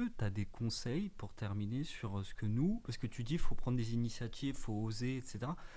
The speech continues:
Et pour ceux, par exemple, qui ont compris ça, qu'est-ce qu'on peut dire à l'employeur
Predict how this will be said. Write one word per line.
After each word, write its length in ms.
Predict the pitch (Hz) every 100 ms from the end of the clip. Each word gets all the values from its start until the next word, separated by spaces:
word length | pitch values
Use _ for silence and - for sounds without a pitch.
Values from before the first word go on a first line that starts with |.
| - - -
Et 380 | - 107 214 104 -
pour 180 | 117 -
ceux, 240 | - 170
par 200 | 175 113
exemple, 340 | 110 123 151 151 - -
qui 360 | - 117 110 -
ont 80 | 120
compris 400 | - 120 - 110
ça, 240 | - 98 - - - -
qu'est-ce 180 | 165 -
qu'on 160 | 139
peut 200 | 120 117
dire 420 | 104 110 139 - -
à 60 | 104
l'employeur 800 | 104 98 - 104 107 123 - -